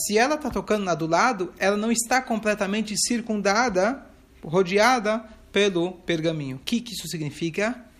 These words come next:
Cada letra tem o seu espaço individual.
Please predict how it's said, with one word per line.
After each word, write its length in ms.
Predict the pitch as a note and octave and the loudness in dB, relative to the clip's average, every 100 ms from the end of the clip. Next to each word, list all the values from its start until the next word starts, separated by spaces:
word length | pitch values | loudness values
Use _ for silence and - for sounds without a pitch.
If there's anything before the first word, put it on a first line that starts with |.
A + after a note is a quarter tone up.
| - - _ | -20 -20 _
Cada 440 | G3 G#3 F#3 D#3+ | 0 0 0 -4
letra 540 | D#3 D3+ G3 F#3+ B3 D4 - - - | -2 -2 -2 -2 -6 -6 -12 -20 -16
tem 160 | - C#3 | -8 -8
o 60 | |
seu 480 | - - - G3 A3+ - | -8 -6 0 0 -2 -10
espaço 680 | D#3 - C3+ C3 - B2 - | -14 -6 -4 -4 -6 -14 -12
individual. 680 | C3+ B2 B2 B2 A#2+ - | -10 -8 -10 -10 -10 -12